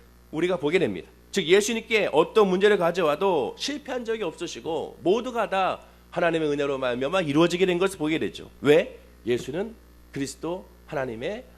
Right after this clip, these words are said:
아들 하나님이시기 때문에 그렇습니다. 그러나 예수님을 따르는 수많은 무리들은 아직도 예수님이 누군지를 몰랐습니다.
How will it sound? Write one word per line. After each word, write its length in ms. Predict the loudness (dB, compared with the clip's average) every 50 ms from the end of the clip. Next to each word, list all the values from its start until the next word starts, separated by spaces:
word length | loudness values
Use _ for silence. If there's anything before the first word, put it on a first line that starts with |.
| -12
아들 440 | -6 -4 0 2 2 2 2 0 -4 -10
하나님이시기 580 | -12 -8 -6 -6 -4 -4 -4 -6 -8 -8 -8
때문에 180 | -6 -4 -4 -4
그렇습니다. 400 | -4 -4 -6 -8 -8 -14 -16 -18 -20 -20 -20 -20 -20 -20 _ -20 -20 -20 -20 -20 -20 -8 0
그러나 280 | 2 4 4 6 6
예수님을 400 | 6 6 4 4 4 4 4 4
따르는 280 | 6 6 6 6 6 4
수많은 400 | 2 2 2 2 4 4 4 2
무리들은 360 | 2 2 2 2 2 2 2
아직도 300 | 2 2 0 0 -2 0
예수님이 440 | 0 0 0 -2 -4 -4 -2 -2 0
누군지를 400 | 0 0 0 0 0 0 0 0
몰랐습니다. 680 | 0 2 2 0 0 -2 -4 -8 -8 -8 -8 -8 -10